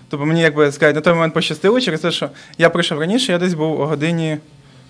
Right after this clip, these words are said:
вийшов я, напевно, о шостій. О сьомій я вже, типу, через те, що транспорт не працював. О сьомій ранку я вже був, типу, в місті, там, де це було на той момент в Києві. І, е, от з того моменту почалась моя шу-, служба. Е, на початку,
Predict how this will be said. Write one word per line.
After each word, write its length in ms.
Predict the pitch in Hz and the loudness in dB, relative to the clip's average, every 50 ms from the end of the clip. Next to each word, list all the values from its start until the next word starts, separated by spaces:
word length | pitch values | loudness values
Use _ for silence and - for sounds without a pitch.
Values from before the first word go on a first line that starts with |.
| - _ _ | -20 _ _
вийшов 340 | 151 156 170 175 - 170 151 | -2 -2 0 0 0 -2 -2
я, 80 | 151 | -2
напевно, 340 | 151 143 139 156 151 147 139 | -2 -2 -2 -2 0 0 -2
о 40 | 143 | -4
шостій. 560 | 143 - 175 202 262 262 - - 285 277 269 - - - - - | 0 0 0 0 0 -2 -6 -8 -6 -6 -6 -8 -14 -20 -20 -4
О 100 | - 165 | -4 -2
сьомій 220 | 180 - 214 220 208 | 2 4 4 4 4
я 80 | 180 | 2
вже, 140 | 165 170 165 | 2 2 -2
типу, 200 | 147 156 143 151 | -4 -4 -4 -2
через 200 | 147 - - - | 2 2 2 2
те, 60 | 160 | 2
що 60 | 160 - | -2 0
транспорт 320 | 165 165 160 - 156 151 | 0 0 0 0 -4 -4
не 80 | 156 147 | -4 -4
працював. 480 | 151 156 151 185 196 233 262 254 262 - - - - - - - | -4 -4 -2 0 2 2 2 0 -2 -10 -18 -20 -20 -20 -8 -6
О 60 | - | -4
сьомій 240 | 156 - 214 226 214 | 0 2 4 4 6
ранку 220 | 208 226 240 247 | 6 4 4 4
я 80 | 190 170 | 4 2
вже 140 | 170 165 170 | 2 2 0
був, 200 | 156 165 165 - | 0 -2 -2 -2
типу, 160 | - 131 151 | -2 -2 0
в 40 | 147 | 0
місті, 440 | 170 208 277 277 - - 240 240 254 - - - - - - | 2 0 -2 -2 -2 -4 -4 -4 -4 -8 -16 -20 -20 -20 -2
там, 140 | - 175 175 | 0 0 2
де 400 | 170 165 160 156 151 151 151 151 | 4 2 4 4 4 4 4 2
це 140 | 147 - 160 | 2 -2 -2
було 160 | 151 160 160 | 0 0 -2
на 60 | 156 | 0
той 100 | 147 165 | 0 0
момент 200 | 156 151 147 151 | 0 0 0 -2
в 20 | - | -2
Києві. 420 | - 156 147 143 143 139 139 135 135 - - - - - - - - | -4 -4 -2 -2 -2 -4 -4 -6 -8 -14 -20 -20 -20 -20 -20 -18 -10
І, 760 | 185 180 185 214 240 254 254 254 254 247 247 233 233 226 220 202 | -6 -4 0 0 2 4 4 4 4 2 2 2 2 2 2 2
е, 300 | 180 180 165 147 139 131 135 | 2 2 2 2 0 -2 -4
от 160 | - 143 139 | -6 -6 -6
з 120 | - - - | -6 -8 0
того 200 | - 185 233 220 | 2 4 4 4
моменту 240 | 175 175 185 190 160 | 2 0 0 -2 -4
почалась 340 | 165 - 156 156 160 156 | -6 -4 -2 -2 -2 -2
моя 120 | 156 143 147 | -4 -4 -4
шу-, 280 | 143 - 135 139 139 | -6 -8 -10 -10 -10
служба. 400 | 139 - 151 143 139 131 131 - - - - - - - - - - - - - | -8 -4 -4 -4 -4 -4 -8 -12 -12 -18 -20 -20 -20 -20 -20 -20 -20 -20 -10 -4
Е, 120 | 165 156 | -4 -2
на 140 | 156 165 170 | 0 0 0
початку, 1120 | 170 208 190 - 214 196 196 196 - - 175 165 160 156 156 151 143 143 127 131 - - | 0 0 2 4 4 4 4 2 -2 -2 -2 0 2 2 2 2 2 2 0 -2 -6 -10